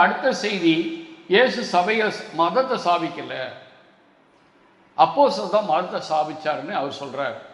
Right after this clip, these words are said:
அப்படி சொல்லும் போதும் ஆமா அப்படின்னு கத்தோலிக்க மதத்தை சேர்ந்த செமினேரியன்கள் கைத்தட்டுறார்கள். அவர் அரசியல்வாதி, பைபிள்ல அவர் பெரிய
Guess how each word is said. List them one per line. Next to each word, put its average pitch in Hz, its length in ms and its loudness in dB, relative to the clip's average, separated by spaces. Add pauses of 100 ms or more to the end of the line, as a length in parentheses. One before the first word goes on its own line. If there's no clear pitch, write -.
(1160)
அப்படி 202 260 2
சொல்லும் 214 320 0
போதும் 180 300 2 (200)
ஆமா 165 240 6 (300)
அப்படின்னு 147 400 -6
கத்தோலிக்க 156 560 -2 (100)
மதத்தை 151 400 0
சேர்ந்த 139 320 -8 (100)
செமினேரியன்கள் 139 800 -4 (140)
கைத்தட்டுறார்கள். 117 760 -6 (1120)
அவர் 160 240 -2 (480)
அரசியல்வாதி, 156 580 0 (1160)
பைபிள்ல 196 480 4
அவர் 156 200 2
பெரிய 156 260 0